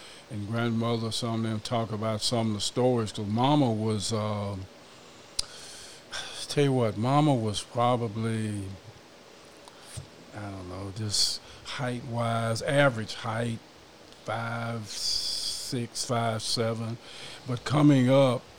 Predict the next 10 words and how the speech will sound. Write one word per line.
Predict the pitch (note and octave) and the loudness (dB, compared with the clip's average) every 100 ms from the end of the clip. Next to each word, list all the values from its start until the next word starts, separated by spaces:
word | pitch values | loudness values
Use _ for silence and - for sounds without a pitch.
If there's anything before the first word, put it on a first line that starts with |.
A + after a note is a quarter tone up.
| - - - - C3+ | -20 -18 -20 -14 -4
and | A#2+ | 0
you | A#2 | 2
see | - C3+ | 2 2
the | A2+ | -2
pictures, | - C3+ C3+ - A2+ G#2+ G2+ B2 - - | -2 0 0 0 -4 -2 -4 -6 -12 -4
I | A#2+ | -2
think | B2+ | 0
Mama | A2 B2 B2+ A#2+ | 2 4 4 4
weighed | A#2 A#2+ A2+ | 2 2 0
about | G2+ A2+ A2+ A2+ | 0 0 0 0